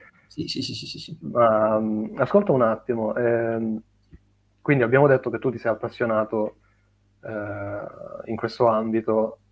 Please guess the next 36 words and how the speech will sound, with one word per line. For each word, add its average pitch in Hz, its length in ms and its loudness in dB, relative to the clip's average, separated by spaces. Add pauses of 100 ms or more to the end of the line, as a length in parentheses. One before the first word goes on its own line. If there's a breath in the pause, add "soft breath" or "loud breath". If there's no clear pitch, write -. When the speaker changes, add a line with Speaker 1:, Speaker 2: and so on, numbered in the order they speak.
(140)
Speaker 2:
partendo 113 360 0
dal 101 140 2
cinema. 110 440 -6 (1120)
Speaker 1:
Sì, - 200 4
Speaker 2:
Dopodiché 131 420 4
Speaker 1:
sì, 139 40 4
Speaker 2:
tu 135 80 2
hai 127 60 6
dovuto 123 240 4
Speaker 1:
praticamente. 120 220 0
Speaker 2:
traslare 107 600 4 (480)
questa, - 320 -6
questo - 320 -10
tuo 139 100 4
interesse 113 760 2 (440)
nell'ambito 120 440 4
comunicativo. 110 800 -2 (460)
Quindi 113 220 0
come, 113 360 4
Speaker 1:
Sì, 110 120 6
Speaker 2:
come, 127 140 10
Speaker 1:
esatto. 120 280 2
Speaker 2:
come 131 200 2
ti 139 80 2
è 131 60 4
venuta 110 680 0 (380 soft breath)
questa - 280 -4
idea? 110 140 4
Perché 123 220 -2
sai, 131 220 6
io 170 80 6
ho 160 40 6
visto 120 520 0
i 113 100 -2
tuoi 110 180 0
video, 110 480 0